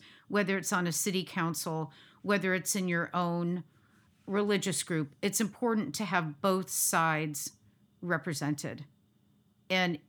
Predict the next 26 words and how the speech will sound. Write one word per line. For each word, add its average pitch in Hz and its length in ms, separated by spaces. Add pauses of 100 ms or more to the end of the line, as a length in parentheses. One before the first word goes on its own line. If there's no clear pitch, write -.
equal 196 280
decision-making. 147 840 (2000)
Eliminate 214 600
all 214 220
forms 226 420
of 180 120
discrimination 190 720
and 175 100
violence 170 520 (100)
against 180 500
women. 151 400 (920)
Support 220 600
and 190 120
assist 202 500
women 180 520 (360)
who 185 180
are 165 100
in 160 220
need. 135 360 (1000)
Now, 190 580 (640)
America 240 600
has 208 280
it 170 140
pretty 202 300
darn 170 300
good. 123 320